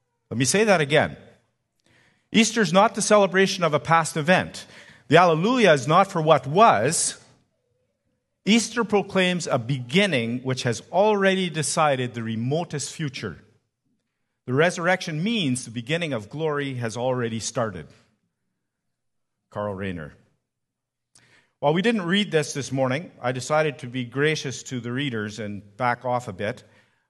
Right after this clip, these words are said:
Uh, but actually, chapter fifteen, if you have your Bibles, verses three to eight sets the tone for what we're gonna unpack this morning.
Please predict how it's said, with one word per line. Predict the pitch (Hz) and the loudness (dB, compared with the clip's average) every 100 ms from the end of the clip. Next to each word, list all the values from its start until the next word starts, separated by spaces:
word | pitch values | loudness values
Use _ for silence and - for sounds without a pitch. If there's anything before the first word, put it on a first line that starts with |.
| - | -2
Uh, | 127 139 143 | 0 0 -2
but | 139 165 - _ _ _ | -2 -2 -6 _ _ _
actually, | 170 202 - 233 220 | 0 0 -2 -6 -4
chapter | 214 190 196 160 | 0 0 0 -8
fifteen, | 190 185 202 160 | -8 -6 -6 -4
if | 127 | -4
you | 135 | 0
have | 147 | 0
your | 202 190 | 0 -4
Bibles, | 147 120 131 190 - | 0 0 -2 -8 -10
verses | 127 165 - 156 | -8 -8 -6 -10
three | - 233 | -8 -6
to | 208 - | -6 -6
eight | 170 180 127 131 | -4 -2 -2 -4
sets | - 185 - | -4 -4 -4
the | 165 | -12
tone | - 233 240 139 | -10 -8 -4 -4
for | 117 135 | -6 -6
what | 127 139 | -4 -4
we're | 139 131 | -4 -6
gonna | 151 139 | -4 -4
unpack | 139 - 160 151 | -4 -4 -6 -6
this | - 127 | -10 -10
morning. | 131 123 98 73 | -6 -6 -8 -14